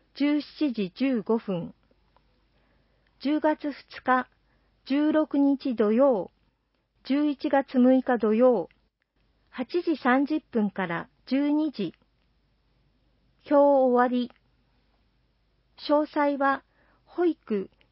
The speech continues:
幼稚園課へお問い合わせください。市内の保育所、海老名こどもセンターへ必要書類を郵送してください。事前に希望する保育所を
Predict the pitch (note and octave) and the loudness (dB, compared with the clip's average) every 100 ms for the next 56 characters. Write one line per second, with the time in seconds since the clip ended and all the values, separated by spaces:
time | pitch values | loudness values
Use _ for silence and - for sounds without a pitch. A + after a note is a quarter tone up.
0 | - C#4 D4 - D4 C#4 - C4+ C4 C4 | 0 0 0 -2 0 0 0 0 0 -2
1 | - A3 C#4+ C#4+ C#4+ D4 - C#4+ B3+ B3+ | -4 -2 0 0 0 -2 -6 -10 -4 -4
2 | - C4 A3+ - _ _ _ _ _ _ | -2 -4 -4 -8 _ _ _ _ _ _
3 | _ _ _ _ _ _ _ _ _ _ | _ _ _ _ _ _ _ _ _ _
4 | - F4 F4+ E4+ B3 F#3+ F#3 A3 B3 - | -10 -4 0 0 0 -2 -4 -2 -2 -4
5 | - A#3 A3 - _ _ _ _ _ _ | -10 -6 -6 -8 _ _ _ _ _ _
6 | _ - E4 F4 D4 A3+ G#3+ C4 C4+ C#4+ | _ -2 2 2 2 0 0 2 2 0
7 | D4+ D#4 - G#3 F#3+ F#3 F#3 - _ _ | -2 -4 -2 -2 0 -2 -4 -8 _ _
8 | - - D#4+ D#4+ D#4+ F4+ D#4 C4+ G3+ F#3 | -20 -4 0 2 0 -2 0 0 0 -2
9 | F3+ G#3 B3+ D4 D#4+ D4+ - - C#4 C#4+ | -2 -2 -2 -2 -2 -2 -2 -4 -2 -2
10 | C#4 - C#4 G#3 - _ _ _ _ _ | -6 -2 -4 -4 -8 _ _ _ _ _
11 | _ _ _ G#3+ C#4 D4+ D4 D4 D4 - | _ _ _ -4 0 0 2 0 -2 -6
12 | - A#3+ D#4 E4+ - E4 D#4+ D#4 D#4 - | -4 0 0 0 -2 -4 -2 -2 -2 -6
13 | - D4+ F#3+ F#3+ | -2 0 0 -4